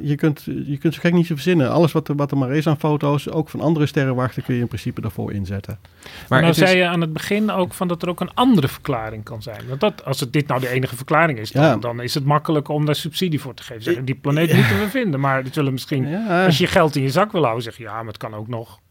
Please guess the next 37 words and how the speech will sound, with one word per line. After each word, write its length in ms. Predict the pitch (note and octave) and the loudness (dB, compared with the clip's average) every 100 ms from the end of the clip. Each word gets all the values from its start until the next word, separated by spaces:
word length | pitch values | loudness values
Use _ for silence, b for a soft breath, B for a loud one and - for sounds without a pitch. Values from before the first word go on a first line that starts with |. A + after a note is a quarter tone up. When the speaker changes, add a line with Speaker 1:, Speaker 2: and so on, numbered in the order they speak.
| _ C#3 | _ -10
Speaker 2:
Puntje, 180 | B2 - | -10 -10
puntje, 280 | D3 C#3+ C#3+ | -8 -8 -10
puntje 340 | E3+ D3+ C#3+ | -10 -8 0
Speaker 1:
Nou, 100 | F3 | 2
Speaker 2:
zit. 100 | D3+ | 4
Speaker 1:
ja, 60 | D#3 | 4
dat, 100 | D3+ | 4
Speaker 3:
Zwarte 260 | - A#2+ C#3+ | 2 2 0
gat, 160 | C#3+ | 0
hè, 80 | A2 | 0
Hendrik? 280 | A2 A#2+ D3 | -4 -4 0
Speaker 1:
dat, 180 | D3 E3 | 0 2
dat 140 | E3 | 0
is, 100 | E3+ | 0
Speaker 2:
Ik 60 | C3 | 2
Speaker 1:
dat 100 | D#3+ | 4
Speaker 2:
wou 100 | F3+ | 4
het 60 | |
niet 120 | G#3+ A3+ | 4 2
zeggen. 420 | - A3+ - G#3 | 2 2 2 4
Speaker 1:
<laughs> 140 | G#3 - G#3+ A#3 - F#3 - - - - _ - _ - B B A#3 G#3 G3+ B B | 4 2 2 0 0 0 -2 -6 -12 -16 _ -20 _ -20 B B -10 -8 -8 B B
Dat, 140 | E3+ - | -2 0
dat 140 | F3+ F#3 | 2 2
is 120 | F3+ | 2
natuurlijk 320 | F#3 F#3 E3+ | 2 2 4
wel 60 | D#3+ | 4
een 60 | D#3 | 4
beetje 300 | E3 D#3+ C#3 | 4 2 -4
een, 160 | C#3 C3 - C3+ B2+ | -4 -6 -6 -10 -10
het 200 | - B2+ | -6 2
nare 340 | D3 E3+ D3 | 4 6 6
van, 280 | C3 C#3 C3 | 4 2 2
eh, 80 | B2+ | 0
van 200 | B2 C3 | 0 2
deze 240 | C3 C3 A2+ | 4 2 2
zoekactie. 640 | A2+ - G#2+ - A#2+ - | 0 2 0 0 -2 -2
Eh, 340 | - B2 B2 | -2 -2 -2